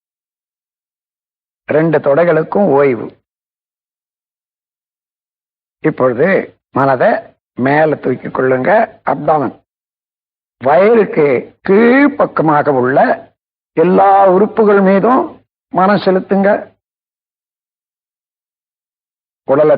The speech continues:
தளர விடுங்க. எல்லா உறுப்புகளும் அப்டாமன் என்ற அடிபாகத்துல, வயிற்றினுடைய அடிபாகம் முழுவதிலும் உங்களுடைய காந்த ஆற்றலை செலுத்துறீங்க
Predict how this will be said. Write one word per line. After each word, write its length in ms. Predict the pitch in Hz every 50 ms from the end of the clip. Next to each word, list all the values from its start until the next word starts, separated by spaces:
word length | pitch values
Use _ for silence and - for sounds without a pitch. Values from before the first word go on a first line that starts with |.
| 139 -
தளர 220 | 127 139 160 160 170 156
விடுங்க. 280 | 160 165 165 165 170 208 240 269 - - - _ _ _ _ _ _ _ _ _ _ _ _ _ _ _ _ _ _ _ _ _ _ _ _ _ _ _ _ _ _ _ _ _ _ _ _ _ _ _ _ _ _ _ _ _ _ _ _ _ _ _ _ _ _ _ _ _ _ _ _ - -
எல்லா 340 | 139 151 165 175 170 175 175 175 170 170 175
உறுப்புகளும் 580 | 190 202 196 - 208 196 190 185 190 170 135 - - - _ _ _ _ _ _ _ _ _ _ _ _ -
அப்டாமன் 520 | - 156 165 160 156 180 180 185 190 185 160 - - - - -
என்ற 180 | 165 175 165 160 147 139 - - - 139
அடிபாகத்துல, 800 | 151 175 190 226 247 240 262 208 190 180 143 156 147 - 151 143 123 120
வயிற்றினுடைய 560 | - 131 156 208 208 175 170 165 160 143 147 143 131
அடிபாகம் 580 | 131 147 156 156 - 151 151 156 165 170 - 339 302 - _ _ _ _ _ _ _ _ _ _ _ _ _ -
முழுவதிலும் 720 | 156 156 175 175 180 196 202 196 202 233 262 262 254 185 139 - - - _ _ -
உங்களுடைய 460 | 202 202 190 175 160 151 151 151 147 147 139 131 127 - - - -
காந்த 280 | 143 165 175 185 180 165 160
ஆற்றலை 340 | 160 160 - 165 156 156 151 147 127 - -
செலுத்துறீங்க 580 | - 165 160 160 160 - 160 156 151 156 -